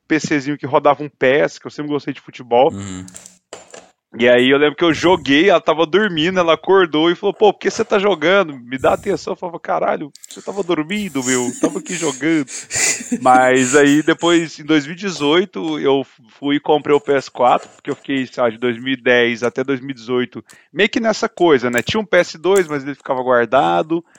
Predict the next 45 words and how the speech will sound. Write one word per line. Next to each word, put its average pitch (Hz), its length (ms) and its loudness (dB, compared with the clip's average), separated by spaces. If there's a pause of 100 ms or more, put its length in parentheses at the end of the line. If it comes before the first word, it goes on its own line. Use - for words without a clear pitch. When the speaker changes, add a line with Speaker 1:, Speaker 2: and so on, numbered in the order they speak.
(260)
Speaker 1:
O 147 100 -8
P 165 200 4
C 180 180 2
eu 185 100 4
jogava 160 380 0
bem 156 160 -4
raramente, 151 540 0
com 151 100 -10
o 143 40 -8
tempo 160 200 -10
ele 151 80 -12
foi 151 160 -12
ficando 147 300 -8
muito 175 260 -12
mais 165 180 -4
obsoleto 143 560 -4
e 143 40 -8
não 143 100 -10
conseguia 147 540 -6
jogar 135 320 0
quase 113 280 -2
nada. 156 440 -2 (580)
E 147 60 0
aí 165 60 6
eu 185 80 6
comprei 214 300 0
um 214 80 -4
P 208 120 0
S - 260 -4 (180)
quatro 160 380 2
em 160 40 -8
dois 160 160 0
mil 156 100 -8
e - 20 -6
dezoito. 131 580 -2
Cara, 165 260 2
foi, 147 260 -4
tipo - 180 -12
assim, 160 260 -4
a 131 80 2
melhor 151 680 -2
coisa 170 280 -2
que - 80 -18
eu 139 80 -8
fiz. - 480 -12